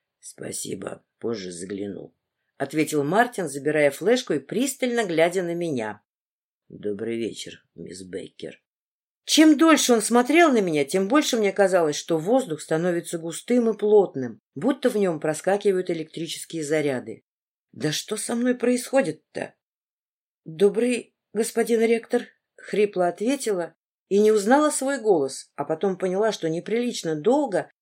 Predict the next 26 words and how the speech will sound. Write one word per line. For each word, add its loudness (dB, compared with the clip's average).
задержала 0
взгляд 0
на -2
его -4
прессе. -6
Смущенно 0
перевела 4
взгляд -2
на -2
Джейса. -6
«Джейс, 0
если -2
это -4
все, 0
что -6
ты -6
хотел, -4
то -14
нам -4
пора, 0
времени -2
прошло -4
больше, -4
чем 0
одна -4
секунда». -8